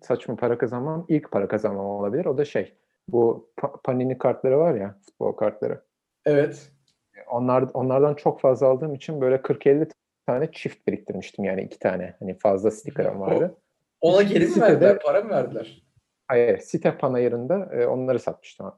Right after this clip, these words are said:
Speaker 1: Panayır değil de
Speaker 2: Ha.
Speaker 1: sitede şey, sosyal tesise şeyi
Speaker 2: Bence
Speaker 1: kurmuştuk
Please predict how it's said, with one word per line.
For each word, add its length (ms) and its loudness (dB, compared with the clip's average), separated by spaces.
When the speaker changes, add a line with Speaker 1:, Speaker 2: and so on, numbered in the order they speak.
Speaker 1:
Panayır 300 -2
değil 120 -2
de 60 2
Speaker 2:
Ha. 60 -2
Speaker 1:
sitede 500 -2
şey, 200 -4
sosyal 360 0
tesise 720 0
şeyi 240 2
Speaker 2:
Bence 300 4
Speaker 1:
kurmuştuk 180 0